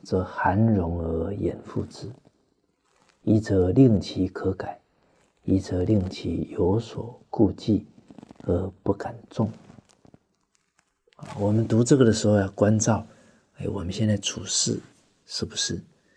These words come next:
有跟这些教诲相应。不相应处啊，铁定我们这人际关系会有问题的，会有摩擦的。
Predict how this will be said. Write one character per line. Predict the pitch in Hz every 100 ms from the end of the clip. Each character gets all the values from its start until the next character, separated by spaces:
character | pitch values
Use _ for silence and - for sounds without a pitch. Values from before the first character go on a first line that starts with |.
| _ _ _ _ _ _
有 | -
跟 | - 98
这 | 95 95
些 | 92 92 107 _ _ -
教 | 101 85
诲 | - -
相 | - 104 95 -
应。 | 113 95 90 - _ _ _ _ _ _ _ _ _ _ _ _ _ _ _ -
不 | 110
相 | - 107
应 | 107 104
处 | - 131 110
啊， | 101 - _ _ _ _ _ _ _ _ -
铁 | - 90 82
定 | - 104 90 - _
我 | - 90
们 | 92
这 | 92
人 | 87 87 95
际 | 107 98
关 | 98 92
系 | - -
会 | 95 92
有 | 82
问 | 101 92 82
题 | - -
的， | - - _ _ _ _ _ _ _ _ _ _
会 | - 107
有 | 87
摩 | 87 90 95
擦 | - 95
的。 | - 113 -